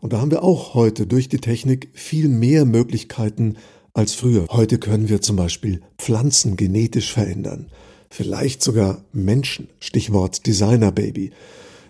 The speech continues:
Durch die Erdüberhitzung kommt auch Climate Engineering ins Gespräch. Also die gezielte Beeinflussung des Klimas. Man versucht irgendwo Chemikalien in die Wolken zu schießen, damit's dann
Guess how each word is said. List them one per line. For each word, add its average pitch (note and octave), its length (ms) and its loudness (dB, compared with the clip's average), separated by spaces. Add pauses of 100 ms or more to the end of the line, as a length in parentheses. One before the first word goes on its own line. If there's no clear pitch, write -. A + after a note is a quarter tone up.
Durch - 120 -4
die C3+ 180 0
Erdüberhitzung B2 840 2
kommt B2 260 0
auch A#2+ 220 -4
Climate C3 520 0
Engineering A2 640 2
ins G2+ 220 -6
Gespräch. - 460 -8
Also G#2+ 180 -2
die A2 80 -6
gezielte E3 640 2
Beeinflussung C3 920 0 (420)
des - 160 -2
Klimas. B2+ 640 2
Man F2+ 160 -2
versucht G#2 440 -6
irgendwo B2 380 0
Chemikalien B2 680 0
in A2+ 100 -2
die A2 120 2
Wolken A2 280 2
zu - 140 -4
schießen, A#2+ 360 0
damit's G#2+ 300 0
dann A2 260 0